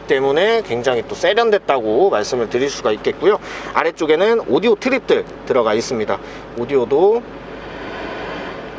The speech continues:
내비게이션에 이렇게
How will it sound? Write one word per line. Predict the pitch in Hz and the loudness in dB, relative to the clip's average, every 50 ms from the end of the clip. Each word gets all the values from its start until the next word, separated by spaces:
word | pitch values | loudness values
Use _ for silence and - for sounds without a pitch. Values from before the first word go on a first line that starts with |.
| - - - - - - - - - - - - - - - - - - - - - - - - - - - - 135 | -14 -14 -14 -14 -14 -14 -12 -12 -10 -10 -8 -8 -8 -8 -8 -8 -8 -8 -8 -6 -6 -4 -4 -2 -2 -2 2 2 4
내비게이션에 | 147 180 202 196 190 180 160 170 160 170 185 202 214 220 226 226 226 214 170 | 4 4 4 4 4 4 4 2 4 4 4 4 4 4 4 2 2 2 0
이렇게 | 117 110 - - 113 107 113 143 180 220 254 | 0 0 0 2 2 4 4 4 4 4 2